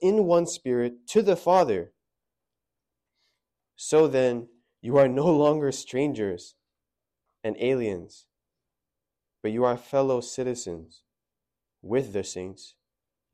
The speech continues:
and members of the household of God, built on the foundation of the apostles and prophets, Christ Jesus himself being the cornerstone,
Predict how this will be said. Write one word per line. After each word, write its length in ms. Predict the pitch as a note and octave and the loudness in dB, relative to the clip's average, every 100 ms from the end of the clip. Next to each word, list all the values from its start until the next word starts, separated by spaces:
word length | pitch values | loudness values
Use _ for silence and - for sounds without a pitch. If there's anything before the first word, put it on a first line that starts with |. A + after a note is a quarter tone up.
| _ | _
and 220 | G2 G2 | -8 -6
members 640 | G#2 A#2 G2+ F#2 F2 - _ _ _ - | -4 -4 -4 -6 -8 -14 _ _ _ -12
of 160 | G2 E2+ | -10 -6
the 120 | F#2 | -6
household 640 | G2+ F#2 - G2 F2+ F2 _ - | -4 -6 -8 -10 -10 -10 _ -20
of 100 | F2+ - | -12 -6
God, 300 | F#2 E2+ - _ _ _ _ _ _ _ _ _ G#2 | -6 -6 -12 _ _ _ _ _ _ _ _ _ 0
built 320 | C#3 C#3 C#3 | 2 2 0
on 140 | B2+ | -2
the 100 | A#2+ | -2
foundation 760 | A#2+ A#2+ A2+ G2+ C3 D3 D3 B2+ | -2 -2 -2 -2 -2 -2 -4 -4
of 160 | A2+ | -4
the 120 | G#2 G2 | -4 -6
apostles 680 | G2 G#2 G#2+ - E2+ - _ _ _ _ | -4 -6 -6 -8 -14 -14 _ _ _ _
and 260 | A#2+ C3 C3 | 0 0 0
prophets, 600 | G#2+ G2 - D#2+ - - _ _ _ - | -2 -4 -4 -12 -12 -20 _ _ _ -4
Christ 380 | C#3 C#3 C3+ | 2 2 0
Jesus 400 | A#2+ B2 B2 B2 | -6 -6 -6 -8
himself 560 | B2 A2 - G#2 F#2 - _ _ _ F#2 | -8 -8 -6 -4 -4 -8 _ _ _ -16
being 420 | G2 G#2 G2 F2+ - _ _ E2+ | -10 -6 -6 -10 -16 _ _ _
the 140 | F2+ | -12
cornerstone, 800 | - G2 F#2+ F2 - E2+ E2 | -8 -8 -6 -8 -10 -10 -10